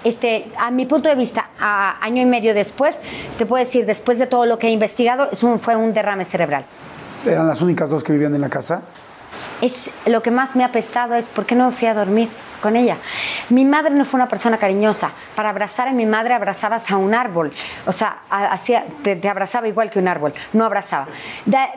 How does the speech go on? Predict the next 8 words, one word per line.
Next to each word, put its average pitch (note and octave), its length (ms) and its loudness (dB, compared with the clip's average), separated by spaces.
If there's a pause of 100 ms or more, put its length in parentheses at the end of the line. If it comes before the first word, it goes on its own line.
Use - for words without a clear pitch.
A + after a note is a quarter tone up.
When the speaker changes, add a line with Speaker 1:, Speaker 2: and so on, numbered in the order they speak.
(100)
Speaker 1:
los A#3+ 300 2
tres C#4 220 0
últimos B3 360 0
años A#3+ 340 -2
hacía E3+ 260 -2
así. C#3+ 240 -6 (1040)
"Gracias, G3+ 420 0
Dolores". D3 440 -2